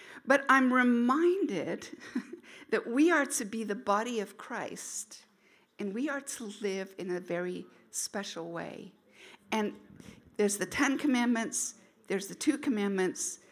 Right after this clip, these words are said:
there was the one commandment, and then look at what happens in the New Testament where they're trying to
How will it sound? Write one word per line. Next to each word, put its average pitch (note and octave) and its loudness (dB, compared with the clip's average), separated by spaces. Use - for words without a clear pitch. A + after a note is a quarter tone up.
there G3 -2
was G3 0
the F3+ -4
one C#4+ 4
commandment, F3 2
and G3 -2
then B3 -2
look D4 -2
at G4 -2
what E4 -2
happens G#3 -2
in A3+ 0
the G#3+ -2
New G#3+ 0
Testament F3+ -4
where A3 4
they're G#3 0
trying D4+ -2
to B3+ -4